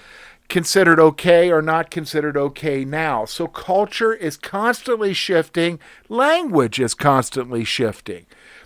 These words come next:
So the culture is fluid and never stays the same. The next thing I want you to see here is this.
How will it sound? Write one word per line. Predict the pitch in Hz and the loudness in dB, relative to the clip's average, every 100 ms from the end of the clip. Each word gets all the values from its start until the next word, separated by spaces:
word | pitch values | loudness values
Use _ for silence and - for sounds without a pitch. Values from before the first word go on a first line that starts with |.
| _ _ - | _ _ -8
So | - 196 196 - - | 2 2 2 -2 -8
the | 160 | -8
culture | - 202 269 - 302 302 | 0 4 4 4 0 0
is | 240 | -2
fluid | - 247 196 160 165 - | -4 6 8 10 8 6
and | 156 160 | 4 6
never | 170 190 214 | 6 8 8
stays | 185 - 185 165 151 - | 6 6 8 8 6 2
the | 143 | 0
same. | - - 135 110 90 _ _ _ _ _ _ _ _ _ _ - | 0 0 0 0 -6 _ _ _ _ _ _ _ _ _ _ -4
The | 175 | 0
next | 214 285 - | 2 0 2
thing | 214 | 4
I | 165 | 4
want | 151 143 - | 4 2 0
you | |
to | 123 | -6
see | 113 - 120 | -8 -6 -6
here | 117 123 | -2 -2
is | 127 | -2
this. | 196 180 113 | 2 2 0